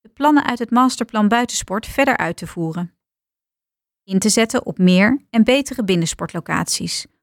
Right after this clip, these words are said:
vooral gedurende de wintermaanden. Veel bestaande binnensportlocaties zijn verouderd en voldoen niet aan de duurzaamheidsnormen.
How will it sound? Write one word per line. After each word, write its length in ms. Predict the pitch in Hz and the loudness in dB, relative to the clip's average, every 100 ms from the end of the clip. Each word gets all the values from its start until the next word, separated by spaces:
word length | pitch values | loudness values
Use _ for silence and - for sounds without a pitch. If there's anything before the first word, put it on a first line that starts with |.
| _ | _
vooral 400 | - 180 202 240 | 0 2 4 2
gedurende 520 | 240 180 196 214 214 | 0 2 4 6 6
de 100 | 214 | 6
wintermaanden. 760 | 190 170 180 175 175 170 175 175 _ _ _ _ _ _ | 4 2 4 4 4 4 2 -4 _ _ _ _ _ _
Veel 240 | 214 233 | 2 4
bestaande 420 | 214 - 202 202 | 2 0 2 2
binnensportlocaties 960 | 185 196 180 - 175 170 165 185 - 220 | 2 2 0 -2 -4 -2 -2 -2 -2 0
zijn 180 | 226 220 | 2 0
verouderd 540 | - 240 202 170 - _ _ _ | 0 -2 -4 -10 -18 _ _ _
en 120 | 185 | -8
voldoen 340 | 180 170 170 | -4 2 4
niet 260 | 180 254 - | 6 4 2
aan 140 | 247 240 | 2 2
de 80 | |
duurzaamheidsnormen. 1080 | 185 160 160 175 175 - 170 170 165 175 175 | 2 -4 -2 -2 -2 -2 0 0 0 -2 -6